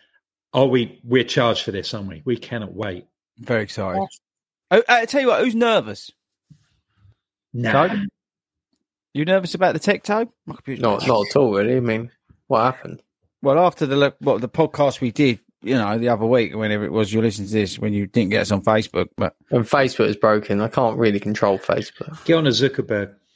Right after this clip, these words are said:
Speaker 2: So we, we're not
Speaker 3: Yeah.
Speaker 2: nervous about standing in front of thirty-seven thousand people and talking about marathon training people, no?
Speaker 3: No.
Speaker 1: I don't think so.
Speaker 3: How is
Speaker 1: So
Speaker 3: it with
Speaker 1: before
Speaker 3: the
Speaker 1: we crack
Speaker 3: N E C
Speaker 1: on with
Speaker 3: hold?
Speaker 1: this, Chris, can we sort of, like, give people a brief outline of what they,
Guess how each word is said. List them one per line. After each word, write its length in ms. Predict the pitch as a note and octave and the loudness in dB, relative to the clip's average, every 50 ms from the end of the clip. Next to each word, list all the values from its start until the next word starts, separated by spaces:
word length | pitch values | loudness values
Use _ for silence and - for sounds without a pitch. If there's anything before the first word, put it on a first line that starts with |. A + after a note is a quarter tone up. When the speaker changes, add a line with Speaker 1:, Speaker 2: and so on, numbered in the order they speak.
| _ _ _ _ _ _ _ | _ _ _ _ _ _ _
Speaker 2:
So 280 | - - C#3 C3 C3 C3 | -6 0 2 2 4 4
we, 180 | D#3 D#3+ E3 - - | 2 0 0 -2 -2
we're 140 | - F#3 F3+ | 0 2 2
not 140 | G#3 D3+ | 4 4
Speaker 3:
Yeah. 60 | G3 G#3+ | 4 4
Speaker 2:
nervous 360 | G#3+ G#3 G3+ F3 D#3 - - | 4 4 4 2 0 -2 -2
about 320 | E3+ - F3 E3+ D#3+ B2+ | 0 2 4 4 4 2
standing 400 | - - G3 F#3 F3 E3+ E3+ E3 | 0 2 2 2 4 2 0 -2
in 80 | D#3+ D3 | -2 0
front 220 | - E3+ D#3 D3 | 0 0 0 0
of 60 | - | 0
thirty-seven 440 | - F3 D#3+ D3+ C3+ - E3+ D3 D3 | 0 2 2 2 0 0 -2 -2 0
thousand 320 | C#3 D#3+ D3+ D3 C3+ C#3 B2 | 0 2 2 2 2 0 0
people 480 | - D#3 D3+ A#2 A#2 A2 G#2+ G#2 - - | 2 0 0 0 -2 -4 -4 -6 -6 -8
and 120 | - A#2 A2+ | -8 -8 -6
talking 260 | - C3 A#2+ A2 A2+ | -4 -4 -4 -4 -2
about 220 | A2+ B2 A#2+ A2+ | 0 0 0 2
marathon 380 | A#2+ B2 B2 A#2+ A2 G2+ - - | 2 2 2 2 0 -2 -4 -8
training 300 | - G#2 G2 G2 G2 F#2+ | -6 -6 -4 -4 -6 -6
people, 280 | - F#2+ F#2 F#2 G2 F#2+ | -6 -8 -8 -8 -8 -8
no? 160 | G#2 B2+ B2+ - _ _ _ _ _ _ _ _ _ _ _ _ _ - - - - - | -8 -8 -8 -10 _ _ _ _ _ _ _ _ _ _ _ _ _ -20 -20 -14 -8 -4
Speaker 3:
No. 240 | B2+ A#2 G#2 F#2 - _ _ - - | 0 0 0 -2 -4 _ _ -10 -10
Speaker 1:
I 60 | B3+ | -8
don't 360 | A3+ - - F#2+ F#2 F#2+ - _ _ | -6 -4 -4 -4 -4 -6 -10 _ _
think 260 | - G#2+ F#2+ F#2+ - | -2 -2 -2 -4 -8
so. 320 | - - - G#2 A#2+ D3 D3+ - - _ _ _ _ _ _ _ _ _ _ _ _ - | -10 -6 -4 -2 -2 -2 -4 -6 -10 _ _ _ _ _ _ _ _ _ _ _ _ -2
Speaker 3:
How 140 | E3+ F#3 | 0 2
is 100 | G3+ F#3+ | 2 4
Speaker 1:
So 80 | - F#3+ | 4 2
Speaker 3:
it 60 | F3+ | 2
with 60 | - D#3+ | 4 4
Speaker 1:
before 140 | C#3+ D#3+ D#3 | 4 4 4
Speaker 3:
the 100 | C#3+ D3 | 4 4
Speaker 1:
we 80 | D3 C#3 | 4 4
crack 160 | A3 G#3+ D#3+ | 4 4 4
Speaker 3:
N 20 | |
E 40 | C#3 | 4
C 40 | C#3 | 4
Speaker 1:
on 120 | C#3 C#3 | 4 4
with 80 | C3 C3+ | 4 2
Speaker 3:
hold? 0 | |
Speaker 1:
this, 200 | C3+ C3+ - - - _ _ _ _ | 2 0 -2 -6 -10 _ _ _ _
Chris, 320 | - - D#3+ C#3+ D3 D3 - | -2 0 2 2 2 0 -2
can 160 | - G#3 G#3+ | -2 -2 0
we 180 | A3 G#3 F3+ - | -2 -2 -4 -6
sort 220 | - - - G#3+ | -4 0 0 2
of, 40 | D#3 F3+ | 2 2
like, 140 | F3+ F3 | 2 2
give 200 | F3+ G#3 F#3+ - | 2 0 0 0
people 180 | - G#3 F3 E3 | 0 0 0 0
a 80 | D3 - | -2 -2
brief 280 | G3 G3+ G3+ F#3+ - | 0 0 0 0 0
outline 380 | G3 G3 G3 - F#3+ G3+ G#3 G3+ | 0 0 0 0 2 2 2 0
of 120 | F#3+ G3+ | 0 0
what 160 | G3 G3 - | -2 -2 0
they, 160 | F#3 F#3 F3+ | 0 -2 -4